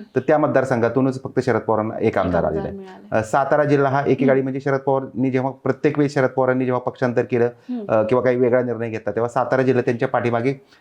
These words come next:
Speaker 1: कायम
Speaker 2: उभा
Speaker 1: उभा,
Speaker 2: राहिला.
Speaker 1: उभा असायचा. तर त्या ठिकाणी त्यांना एकही जागा मिळाली नाही.
Speaker 2: हम्म.
Speaker 1: अ, सांगलीमध्ये एकच जागा मिळाली, फक्त ती जागा जी मिळाली, ते त्याचं कारण
Speaker 2: अ,
Speaker 1: रोहित
Speaker 2: रोहित
Speaker 1: पाटील आहेत. म्हणजे ते
Speaker 2: पाटलांची
Speaker 1: रोहित पाटील यांचा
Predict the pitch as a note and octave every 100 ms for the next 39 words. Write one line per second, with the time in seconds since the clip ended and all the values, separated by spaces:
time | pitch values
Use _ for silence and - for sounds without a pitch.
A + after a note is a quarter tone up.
0 | _ D3 C#3+ C3 G#2 G2 G#2+ G#2 F#2+ F2+
1 | D#2+ E2+ _ - - A#2 C#3+ C3 C#3 C3+
2 | C#3 - D3 E3+ D3+ G2+ F#2 F2 E2 D#2
3 | D2+ - A3 G#3+ G#3+ _ - G#2+ - C3
4 | C3+ C#3+ C#3 C#3+ B2 C#3 D3+ C3 B2+ B2+
5 | B2+ B2 B2+ B2 - - D3+ C3+ C3 C3
6 | C3 B2+ A#2 A#2 B2 A#2+ B2+ A#2+ B2+ B2+
7 | - - B2+ C3+ C#3 - B2+ G#2+ G2 F2+
8 | E2+ D#2+ G2 B2 A#2 - A2+ B2+ B2 A#2
9 | A#2 A2